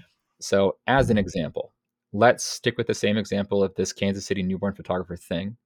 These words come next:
So your target market is gonna be a pregnant woman who's living around greater Kansas City. With all that, we then have to th-, really think about this person in this area who is pregnant. What are they Googling for as part of their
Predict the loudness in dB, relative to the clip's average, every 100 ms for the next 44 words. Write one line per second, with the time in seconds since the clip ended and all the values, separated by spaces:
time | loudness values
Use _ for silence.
0 | _ _ -10 2 2 2 -4 -4 -4 0
1 | 2 2 2 2 2 0 -2 -6 -8 -2
2 | 0 -2 -4 2 4 4 0 0 2 2
3 | 0 -6 -6 0 2 2 2 0 0 -2
4 | -2 -2 -2 -4 -6 -6 0 0 0 -8
5 | _ _ _ _ _ _ _ _ _ 2
6 | 4 4 4 2 0 -2 -4 -10 -20 -20
7 | -6 0 2 4 2 2 0 0 2 4
8 | 4 0 -4 0 -2 0 0 0 0 2
9 | 2 4 0 0 0 0 -2 2 2 2
10 | 0 0 2 2 0 -2 0 -4 -2 0
11 | 0 -2 -2 -2 0 -2 -4 0 0 0
12 | -4 -6 -6 -6 2 4 4 0 2 4
13 | 2